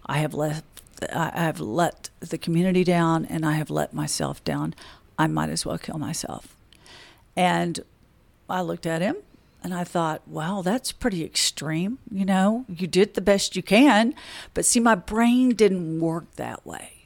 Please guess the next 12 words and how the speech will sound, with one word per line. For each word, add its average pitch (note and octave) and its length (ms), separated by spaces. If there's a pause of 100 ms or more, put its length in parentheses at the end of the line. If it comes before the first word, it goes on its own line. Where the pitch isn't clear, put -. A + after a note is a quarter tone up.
(580)
And F3+ 200
so G3 380
I A3+ 240
didn't G#3 400
know E3+ 380
what E3 400
the E3 80
significance E3 920
of D#3+ 80
those D#3 560
words D3+ 460
were. - 320